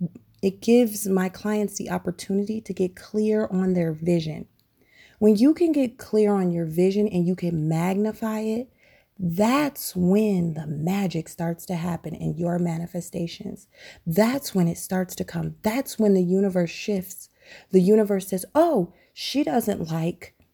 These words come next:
you know, the chaos at work. Let me flip that for her," because sh-, now all of a sudden she's affirming that work is so much fun. She's making so much money. So let me tweak that a little bit for her.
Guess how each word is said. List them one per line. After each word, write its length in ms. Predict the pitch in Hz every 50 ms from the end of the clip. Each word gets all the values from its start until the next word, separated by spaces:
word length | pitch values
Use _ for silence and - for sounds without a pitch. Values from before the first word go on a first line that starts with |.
| _ _ _ _ _ _ _ _ _ -
you 200 | - 160 180 175
know, 160 | 170 165 160
the 140 | 156 165 165
chaos 480 | - - 196 190 190 190 190 175 -
at 160 | 185 170 - -
work. 360 | 160 156 160 185 226 - - _ _ _ _ _ -
Let 260 | 247 254 294 349 392
me 140 | 381 370 339
flip 380 | 320 - - 302 311 311 -
that 200 | - 247 240 240
for 120 | - 214 196
her," 120 | 196 202
because 280 | 190 196 - 208 202 190
sh-, 100 | - -
now 380 | - 202 202 202 220 247 294 302
all 140 | 294 277 254
of 100 | 202 202
a 40 | 190
sudden 380 | - - 180 170 170 185 202 - - - - - _ _ _ _
she's 400 | - - - - 269 294 311 277
affirming 720 | 262 226 - - 190 175 165 160 160 160 165 180 214 220 - _ _ _ _ _ _
that 520 | - 180 202 190 190 185 180 180 - - _ _ _ _ -
work 340 | 185 175 220 269 285 262 -
is 260 | - 202 190 185 - -
so 200 | - 202 190 185
much 260 | 196 190 190 - -
fun. 440 | - - 269 285 277 220 175 160 156
She's 240 | - - 160 -
making 320 | 180 180 185 185 220 214 208
so 160 | - 220 208
much 260 | 202 208 208 208 -
money. 220 | 247 285 285 254 208
So 160 | - 226 208
let 340 | 214 226 262 370 415 427 403
me 280 | 349 339 320 269 - - - - _ _ _ -
tweak 520 | - - - 285 285 311 311 302 - -
that 200 | - 196 175 160
a 60 | 165 160
little 240 | 160 160 156 156
bit 200 | 151 156 156 156
for 160 | - - 160 151
her. 300 | 147 156 156 156 156